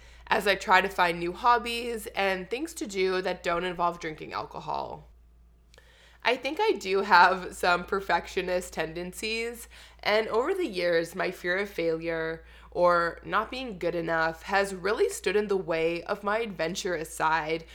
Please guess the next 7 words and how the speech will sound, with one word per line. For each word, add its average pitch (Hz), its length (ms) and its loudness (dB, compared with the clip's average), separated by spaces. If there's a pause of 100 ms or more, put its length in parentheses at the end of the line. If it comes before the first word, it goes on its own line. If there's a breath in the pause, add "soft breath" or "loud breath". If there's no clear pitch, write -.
(160 loud breath)
or 214 100 4
the 226 140 2
side 196 300 0
of 214 100 -4
me 214 520 -4 (840)
who 233 320 -2
maybe 262 720 -4